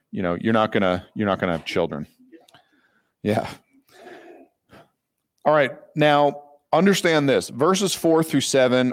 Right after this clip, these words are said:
are all together. They're, they're all related. They are related to the description of the sins of Nineveh and the punishment which is fitting. So bear with me as we go through verses four through seven.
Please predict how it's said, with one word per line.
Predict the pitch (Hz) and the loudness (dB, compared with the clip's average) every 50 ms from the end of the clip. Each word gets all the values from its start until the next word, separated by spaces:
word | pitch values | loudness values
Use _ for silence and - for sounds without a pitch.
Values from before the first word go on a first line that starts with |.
| - - | -2 -2
are | 120 113 107 | 0 0 0
all | - 120 120 123 120 | 0 2 2 2 0
together. | 120 - 127 110 104 107 101 92 85 80 73 | -2 -4 -6 -4 -2 -2 -2 0 -2 -4 -6
They're, | 78 - 104 107 104 107 104 101 101 - _ _ | -6 -4 -2 0 0 2 0 0 -2 -4 _ _
they're | 113 104 107 101 101 | -4 -2 0 2 2
all | 113 120 127 131 | 2 2 2 2
related. | 123 123 117 98 101 101 95 85 76 73 71 - _ _ _ _ _ _ _ _ _ _ _ _ _ _ _ _ _ _ _ _ _ - | 2 0 0 0 0 0 -2 -2 -4 -8 -10 -12 _ _ _ _ _ _ _ _ _ _ _ _ _ _ _ _ _ _ _ _ _ -6
They | 113 127 120 | -2 0 0
are | 117 117 | 2 2
related | 113 113 110 123 135 151 156 160 156 - | 2 0 0 0 0 0 0 -2 -2 -2
to | 160 | -2
the | 131 127 | -4 -2
description | 113 120 110 - - - 156 160 - - - 117 110 101 104 107 - | -2 -2 -4 -4 -4 -4 -4 -4 -4 -4 -4 -2 -2 -2 -4 -4 -4
of | - 120 107 101 | -4 -4 -4 -4
the | 104 | -6
sins | - - - 135 131 139 143 127 | -6 -4 -2 -2 0 0 0 -2
of | 139 131 120 | -2 -2 -2
Nineveh | 113 110 113 107 104 92 104 104 101 - | -2 -2 -2 -2 -2 -2 -2 -2 -2 -4
and | - 113 107 | -6 -6 -6
the | 98 | -6
punishment | - - - - 135 135 135 127 - - 120 117 113 120 - | -8 -10 -8 -4 -4 -2 -2 -4 -4 -4 -4 -4 -4 -4 -4
which | 113 107 101 - | -4 -4 -4 -4
is | 104 - - | -8 -10 -10
fitting. | - - - 92 76 76 76 76 | -8 -4 -4 -4 -4 -6 -10 -14
So | - - - 101 98 95 | -8 -4 -2 -2 -2 -2
bear | 92 104 98 117 117 123 143 | -6 -4 -2 0 0 2 2
with | 131 127 120 123 117 | 2 0 -2 -2 -2
me | 110 104 | -4 -2
as | 104 101 98 | -2 -4 -4
we | 95 104 98 | -4 -6 -2
go | 95 101 95 98 | 0 0 0 0
through | - - 101 90 | -2 -6 -8 -4
verses | 87 92 90 85 - 92 85 - | -2 -2 -2 -2 -6 -10 -12 -14
four | - - - 95 98 95 92 | -10 -6 -2 -2 0 -2 -2
through | - - - 87 85 | -4 -8 -10 -10 -10
seven. | - - - 90 80 - - - | -8 -6 -4 -4 -4 -6 -10 -16